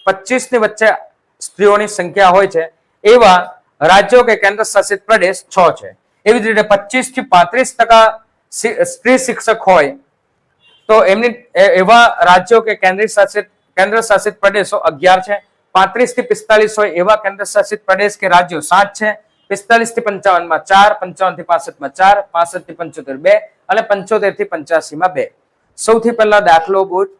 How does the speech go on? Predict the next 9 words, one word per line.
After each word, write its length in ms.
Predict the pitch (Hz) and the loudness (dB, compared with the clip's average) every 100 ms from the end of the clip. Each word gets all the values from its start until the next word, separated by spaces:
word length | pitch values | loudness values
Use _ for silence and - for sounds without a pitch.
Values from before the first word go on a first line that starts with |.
| _ _ | _ _
હા, 180 | 139 151 | -8 -8
સોરી, 340 | - 131 107 _ | -6 -12 -12 _
એક. 240 | 185 139 - _ _ _ _ _ - | -4 -4 -8 _ _ _ _ _ 0
તો 380 | 202 175 - _ _ _ _ | 2 2 -2 _ _ _ _
દાખલો 400 | 160 175 175 214 | 2 2 4 0
ખૂબ 300 | 220 - 233 | 0 0 2
જ 40 | 247 | 2
ધ્યાનથી 520 | 165 180 208 226 240 | 2 2 2 0 -10
સમજવું 560 | - 202 208 175 170 | -6 -2 -2 -4 -12